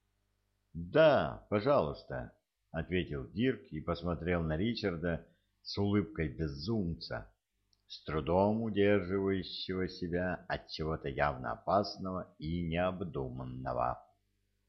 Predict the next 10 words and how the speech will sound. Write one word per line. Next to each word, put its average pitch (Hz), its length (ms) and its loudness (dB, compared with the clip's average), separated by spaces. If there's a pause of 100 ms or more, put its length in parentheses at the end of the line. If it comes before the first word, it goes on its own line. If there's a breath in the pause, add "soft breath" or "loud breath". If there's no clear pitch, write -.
(640)
«Сахар, 107 880 0
один 131 380 2
кусок 110 380 2
или 90 140 2
два?» — 82 520 0 (800)
осведомился 87 880 2
из 78 160 -4
кухни 92 400 -4
профессор. 67 720 -8 (920)
«Один», — 120 800 2